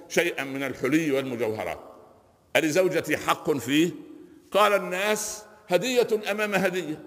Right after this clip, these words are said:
كل برغوث على قد دمه"، يعني زوج-، زوجتك فقيرة وعلى قد حالكم، وانت راتبك ضعيف وتعبان، سبحان الله، فلا إله إلا الله. لكن زوجة ملك الروم ما شاء الله يعني ثرية وغنية، وأرسلت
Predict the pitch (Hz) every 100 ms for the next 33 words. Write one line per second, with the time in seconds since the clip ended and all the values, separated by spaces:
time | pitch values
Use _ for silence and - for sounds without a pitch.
0 | - - 202 185 180 180 156 165 185 170
1 | 170 180 175 175 190 151 131 139 143 151
2 | 151 147 139 175 165 160 147 156 156 175
3 | 160 - 147 160 160 165 160 151 156 156
4 | 135 143 151 165 160 - - 185 180 160
5 | 156 170 151 135 143 160 139 135 120 123
6 | 156 170 - - - 160 170 175 147 170
7 | 175 - - 160 165 - - 131 175 165
8 | 175 156 143 156 160 147 143 131 135 156
9 | 160 160 147 170 156 147 175 165 143 135
10 | - 131 127 165 170 - - 139 147 156
11 | 139 147 143 143 139 127 156 135 143 139
12 | 131 120 120 139 151 156 131 156 170 175